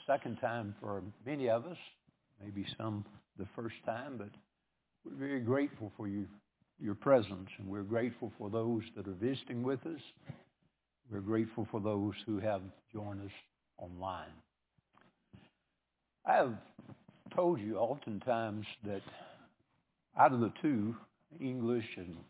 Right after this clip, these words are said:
reading or math, uh, math was much stronger s-, suit for me than was English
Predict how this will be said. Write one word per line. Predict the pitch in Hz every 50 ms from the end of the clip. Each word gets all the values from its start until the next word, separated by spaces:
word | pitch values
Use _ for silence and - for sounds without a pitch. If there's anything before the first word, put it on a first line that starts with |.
| - 104
reading | 110 127 127 127 117 117 117 110
or | 101 90 85
math, | 90 107 113 113 101 82 82 95 - - _ _ _ _ _ _ _ _ _ _ _ _ -
uh, | - - - - - - - - - 110
math | 131 127 120 117 -
was | 107 92 - -
much | 117 107 101 - -
stronger | - - 101 90 92 92 92
s-, | 87 - - - - _ _ _ _ _ _ _ _ _ _ _ _ -
suit | - 147 120 - -
for | - 101
me | 98 107 117 110 101
than | 87 98 95 87 90
was | 98 98 95 92 - - - _ _ _ _ _ _ _ -
English | 110 110 92 -